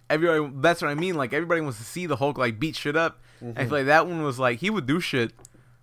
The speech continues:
Speaker 1: but then it was kinda like,
Speaker 2: That was,
Speaker 1: it's
Speaker 2: that was a,
Speaker 1: more,
Speaker 2: that,
Speaker 1: like,
Speaker 2: that, that was
Speaker 1: focused on
Speaker 2: a,
Speaker 1: Bruce Banner.
Speaker 2: yeah,
Speaker 1: And
Speaker 2: yeah,
Speaker 1: that's, like,
Speaker 2: yeah, Bruce
Speaker 1: kinda
Speaker 2: Banner,
Speaker 1: the more, like,
Speaker 2: exactly.
Speaker 1: interesting part of him anyways.
Speaker 2: Yeah.
Speaker 1: Like, it's, yeah, it's badass to see him, like, you know, just
Speaker 2: Yeah.
Speaker 1: that, that, like, satisfaction of seeing him
Speaker 2: Yeah.
Speaker 1: just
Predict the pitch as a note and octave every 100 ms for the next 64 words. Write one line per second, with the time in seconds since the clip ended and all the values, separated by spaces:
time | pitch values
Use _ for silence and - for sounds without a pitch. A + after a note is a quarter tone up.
0 | _ A#2 A#2 C3+ C#3 - C3+ A#2 A2 -
1 | - F3 E3 C3 D#3 D#3+ D#3 E3 B2+ G3
2 | C3 G#2 A#2+ C3+ C3 A2+ G#2 F#2+ C#3+ B2+
3 | G2 F#2 - A2+ C3 G3 - A2+ G#2+ B2
4 | A#2+ A2+ F#2+ D#3 D3+ C3+ - C#3+ D3 -
5 | B2+ - C#3 C3 A2+ A#2 D3 D#3+ F3 F3
6 | A2 G#2 A#2+ B2 A2+ - - - - D#3
7 | C3 B2+ B2+ C#3+ D3 D3 C#3 A#2 - B2+
8 | B2+ A#2+ A2 A2+ - - - C3 C3 A2+
9 | A2 A#2 A2+ G#2+ C3 - - B2+ - A2
10 | A2+ C3 B2+ A#2+ B2+ - C3 A2+ C3 B2
11 | A#2+ A#2 G#2 F#2+